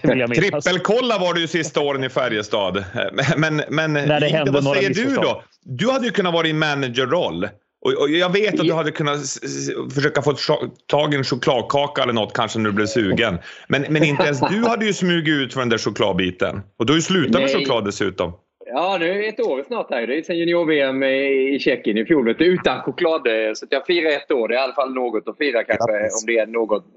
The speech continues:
Speaker 3: <laughs> Ja, tack. Men alltså, jag, jag är, jag blev nästan, eh, lite chockad när jag hörde om den här nyheten. Jag tänkte, det kan ju inte vara sant. Eh, team manager också. Det, det är ju den personen som garanterat har stått, eh, flest gånger inför alla och förklarat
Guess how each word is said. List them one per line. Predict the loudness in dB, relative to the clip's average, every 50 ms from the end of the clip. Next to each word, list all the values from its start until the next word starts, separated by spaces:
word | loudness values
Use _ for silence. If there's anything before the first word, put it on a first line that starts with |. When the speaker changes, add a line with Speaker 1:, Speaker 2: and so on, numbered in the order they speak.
| _ _
Speaker 3:
<laughs> | -20 -20 -8 _
Ja, | -2 0 2 2 0
tack. | 0 0 -2 -2 -2 -2 -6 -12 -18 -18 -18 -18 -14 -4
Men | 0 0 0 0 0 0
alltså, | -2 -2 -4 -4 -6
jag, | -6 -6 -6 -6 -6 -4 -2 -2
jag | 0 0 0 0 -2
är, | -2 0 0 0 -2 -2 -2 -2 -2 -2 -2
jag | -2 -2
blev | -2 -2 -2
nästan, | -2 -2 -2 -2 0 0 2 2
eh, | 4 4 4 4 2 2 0 0 -4 -6 _ _ _ _ -4
lite | -2 0 0 0
chockad | 0 0 0 0 0 0 -2 -8 -4 -2 0 0 2
när | 2 2
jag | 2
hörde | 2 2 0
om | 0 0
den | 0 0
här | 0 0
nyheten. | 0 2 2 2 2 0 0
Jag | 0 0
tänkte, | 0 0 -2
det | -2
kan | 0 0 0
ju | 0
inte | 2 0
vara | 0 0 -2
sant. | -2 -4 -2 0 0 2 2 0 -2 -4 -8 _ _ _ _ _ _ _ _ -2
Eh, | 0 0 0 0 0 -2
team | -2 0 2 2 2 2 2
manager | 0 0 0 0 0 2 2 0
också. | 0 0 0 0 0
Det, | 2 0 2
det | 2 2
är | 4
ju | 4 4 2 2
den | 2 2 0 0 -2
personen | -2 -2 0 0 0 0 0 -2
som | -2 -4 -4 -2
garanterat | 0 0 0 2 0 -2 -2 -4 -4 -4 -2 0 0 0 0 0 -2 -2
har | -4 -4
stått, | -4 -4 -4 -4 -4 _ -2 -2
eh, | -2 -2 -4 _ _ -4
flest | 0 2 2 2 0 -2 -6 -4 _
gånger | 0 0 2 0 0
inför | 0 0 0
alla | 0 2 0
och | -2 0 -2
förklarat | -2 0 2 2 2 4 2 2 0 0 -2 -2 -2